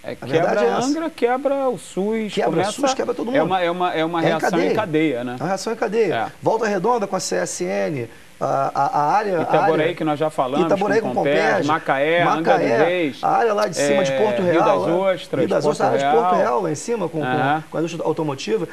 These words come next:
Speaker 2: Então, assim, pegando o exemplo do Rio de Janeiro, você vê que esse é um efeito cascata.
Speaker 1: É.
Speaker 2: Isso realmente é um efeito cascata. Obviamente que, a, que as questões políticas têm um, um efeito decisivo direto.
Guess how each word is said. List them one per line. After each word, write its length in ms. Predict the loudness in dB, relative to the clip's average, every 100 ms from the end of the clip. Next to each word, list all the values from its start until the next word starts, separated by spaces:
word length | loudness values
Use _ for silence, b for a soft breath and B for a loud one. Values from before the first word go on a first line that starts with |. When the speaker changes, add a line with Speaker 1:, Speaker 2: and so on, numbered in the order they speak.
| B -8
Speaker 2:
Então, 280 | -2 -2
assim, 200 | -2 -4
pegando 320 | -4 -4 -2 -4
o 20 |
exemplo 240 | -4 -6
do 80 | -6
Rio 100 | -4
de 60 | -4
Janeiro, 240 | -6 -6
você 140 | -6
vê 160 | -6 -6
que 100 | -6
esse 240 | -8 -6
é 60 | -8
um 60 | -8
efeito 300 | -10 -14 -14
cascata. 440 | -16 -14 -16 -18 -16 -10
Speaker 1:
É. 120 | -10 -12 -16 -12
Speaker 2:
Isso 120 | -6
realmente 320 | -6 -4 -6
é 40 |
um 20 | -6
efeito 220 | -6 -4
cascata. 420 | -6 -4 -6 -8 B B B
Obviamente 800 | -4 -2 -2 -2 -2 -4 -6 -8
que, 180 | -2 0
a, 260 | 2 0
que 140 | -4 -6
as 140 | -6
questões 360 | -8 -10 -10 -10
políticas 520 | -8 -8 -6 -8 -8
têm 280 | -6 -4 -6 B B -8
um, 280 | -6 -4 -4
um 40 |
efeito 300 | -4 -6 -4
decisivo 500 | -6 -6 -6 -6 -6
direto. 480 | -2 0 0 -2